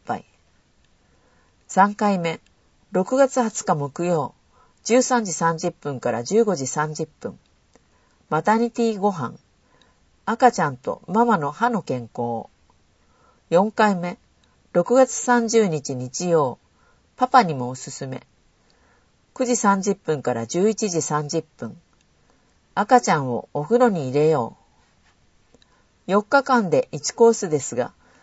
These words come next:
一日だけの参加もできます。対象、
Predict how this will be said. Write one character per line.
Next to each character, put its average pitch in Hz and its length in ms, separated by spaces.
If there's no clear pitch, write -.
一 214 260
日 254 240
だ 233 140
け 233 100
の 202 120
参 160 240
加 165 100
も 151 140
で 135 100
き 131 140
ま 127 140
す。 - 260
対 226 200
象、 202 440